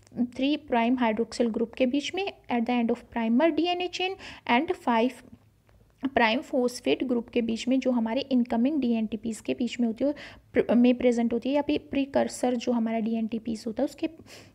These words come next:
अ, उसमें प्रेजेंट होती है। और सेकंड है हमारा यहाँ पे रिक्वायरमेंट, वो है टेम्पलेट डीएनए। ये प्रोवाइड करता है न्यूक्लियोटाइड सीक्वेंस जो स्पेसिफाई करते हैं कम्प्लीमेंट्री सीक्वेंस ग्रोइंग डीएनए चेन का। और जो डीएनए पॉलीमरेज है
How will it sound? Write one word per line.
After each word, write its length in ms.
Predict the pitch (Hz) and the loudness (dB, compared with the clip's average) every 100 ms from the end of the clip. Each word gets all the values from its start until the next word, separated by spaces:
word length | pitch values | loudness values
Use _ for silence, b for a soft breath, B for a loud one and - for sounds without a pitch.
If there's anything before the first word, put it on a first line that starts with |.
| - | -4
अ, 360 | 247 240 233 - | 0 0 0 -2
उसमें 260 | - 269 | 0 0
प्रेजेंट 380 | 254 240 220 214 | 0 -2 -2 -2
होती 220 | 208 226 | -4 -6
है। 160 | 208 214 B B - | -6 -6 B B -2
और 80 | |
सेकंड 380 | 262 - - 320 | 2 0 0 -2
है 160 | - 302 | -2 -2
हमारा 340 | 294 247 240 | 2 2 4
यहाँ 220 | 262 240 | 2 2
पे 120 | 233 254 | 0 -4
रिक्वायरमेंट, 460 | 240 233 233 247 | -2 0 0 2
वो 100 | 254 | 2
है 60 | 269 | 0
टेम्पलेट 520 | 269 254 240 240 220 | 2 0 2 0 -2
डीएनए। 320 | 220 214 214 220 B B - | -2 -2 -4 -6 B B -2
ये 140 | 269 311 | 2 4
प्रोवाइड 420 | 311 294 285 285 | 4 2 2 2
करता 200 | 262 294 | 0 0
है 60 | 320 | 2
न्यूक्लियोटाइड 840 | 277 285 285 302 302 302 240 233 | 2 2 4 6 4 4 0 0
सीक्वेंस 560 | - 247 233 220 220 - B B - | -2 -6 -4 -6 -6 -10 B B 0
जो 100 | 302 | 0
स्पेसिफाई 580 | - 277 247 302 262 233 | 2 0 2 -2 0 0
करते 280 | 240 240 | -2 -2
हैं 140 | 330 339 | -2 0
कम्प्लीमेंट्री 760 | 320 320 330 330 285 247 254 | 0 2 4 4 6 4 2
सीक्वेंस 420 | 240 247 233 226 - | -4 -6 -6 -6 -2
ग्रोइंग 320 | 240 233 247 | 0 2 2
डीएनए 300 | 233 233 240 | 2 0 -2
चेन 320 | 285 - 233 | -2 -2 -2
का। 200 | 214 - - B B - | 0 -4 -6 B B 0
और 100 | 247 | 2
जो 140 | 277 | 2
डीएनए 340 | 262 262 277 330 | 2 4 4 2
पॉलीमरेज 560 | - 285 277 269 254 240 | 2 2 4 2 0 0
है 180 | 262 | 0